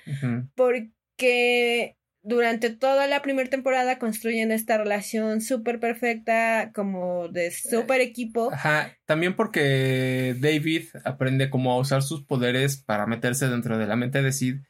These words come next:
Speaker 1: y le permite como tener este contacto físico que no podrían tener, pero todo lo está fabricando David en la mente de Sid. Entonces es,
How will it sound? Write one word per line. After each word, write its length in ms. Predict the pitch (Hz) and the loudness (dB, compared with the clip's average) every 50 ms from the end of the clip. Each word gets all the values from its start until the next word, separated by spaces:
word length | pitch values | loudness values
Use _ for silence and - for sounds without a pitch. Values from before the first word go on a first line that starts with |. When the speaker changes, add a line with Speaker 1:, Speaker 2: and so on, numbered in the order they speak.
| _ - - - - - - _ _ _ _ | _ -20 -20 -20 -20 -20 -20 _ _ _ _
Speaker 1:
y 460 | 139 135 131 135 135 135 135 139 139 | -2 0 2 2 2 2 4 4 4
le 140 | 139 139 139 | 4 2 2
permite 420 | 143 147 135 143 156 147 175 170 | 2 2 2 2 2 0 -2 -2
como 240 | - 156 139 135 131 | 0 0 2 2 2
tener 300 | - 135 131 131 135 139 | 2 2 2 4 4 2
este 180 | 143 143 - 139 | 2 2 0 0
contacto 380 | - 127 127 135 131 139 - 139 | 0 0 2 0 0 0 -2 0
físico 360 | 135 139 135 139 135 131 123 | 2 4 4 4 4 2 2
que 80 | 127 127 | 2 0
no 140 | 123 127 | 0 2
podrían 340 | - 127 127 127 127 127 135 | 2 2 2 4 2 2 2
tener, 320 | 135 131 123 123 123 127 131 | 2 2 0 2 0 0 0
pero 200 | 131 123 123 139 | 0 -2 -2 -4
todo 300 | - - 139 143 139 147 | -2 0 2 2 2 2
lo 80 | 147 139 | 2 0
está 500 | 135 135 - 135 131 131 131 131 131 131 131 | -2 0 2 2 4 4 4 2 2 2 2
fabricando 540 | 135 127 120 123 120 - 131 127 127 127 123 | 0 0 0 -2 -2 0 0 2 2 2 2
David 400 | 127 127 123 120 120 123 117 120 | 0 0 2 2 2 0 0 -2
en 120 | 113 98 | -4 -4
la 60 | 95 101 | -2 -4
mente 320 | 107 117 120 117 123 127 | -2 -2 -2 -2 0 -2
de 100 | 131 135 | -2 -2
Sid. 300 | 139 - 139 139 139 139 - _ _ _ _ _ _ _ _ _ _ | -2 0 0 0 0 -2 -4 _ _ _ _ _ _ _ _ _ _
Entonces 480 | 143 143 143 170 170 156 180 180 180 | 0 2 2 2 2 2 0 0 0
es, 520 | 185 180 185 170 - - - - - - | 0 -2 -2 -2 -2 -4 -4 -4 -4 -6